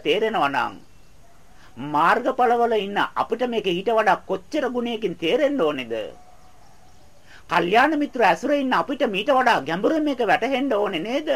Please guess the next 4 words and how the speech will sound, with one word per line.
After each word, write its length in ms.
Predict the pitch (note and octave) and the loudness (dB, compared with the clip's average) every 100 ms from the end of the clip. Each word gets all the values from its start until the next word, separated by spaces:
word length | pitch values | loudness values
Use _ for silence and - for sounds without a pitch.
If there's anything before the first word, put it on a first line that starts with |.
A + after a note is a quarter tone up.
| F#3 B2 - - - - - - - - - - - - - - | -2 -4 -10 -20 -20 -20 -20 -20 -20 -20 -20 -20 -20 -20 -20 -12
මේ 200 | E3 G#3+ | -6 -2
ලෝකයේ 360 | G#3 A#3 C#4 G#3+ | 0 0 -2 0
සෑම 360 | F3 G3+ B3+ | 2 2 2
කෙනෙක්ම 360 | A3 A#3 A#3+ | -2 -4 -4